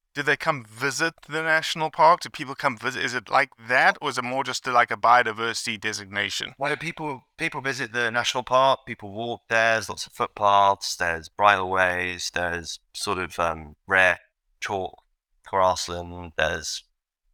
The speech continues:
Speaker 2: protected bits of forest, but it's also heavily farmed. I mean, it's a completely bonkers notion, to be honest. Um,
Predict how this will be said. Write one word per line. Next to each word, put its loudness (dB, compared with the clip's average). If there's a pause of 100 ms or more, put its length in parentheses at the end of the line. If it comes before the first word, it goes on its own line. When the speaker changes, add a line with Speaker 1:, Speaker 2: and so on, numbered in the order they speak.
(180)
Speaker 2:
protected -4
bits -6
of -12
forest, -4 (760)
but 2
it's -4 (100)
also -2 (120)
heavily -4
farmed. -2 (100)
I -16
mean, -8 (140)
it's -6
a -2
completely -8 (100)
bonkers -6 (1120)
notion, 0
to -14
be -8
honest. -4 (140)
Um, 0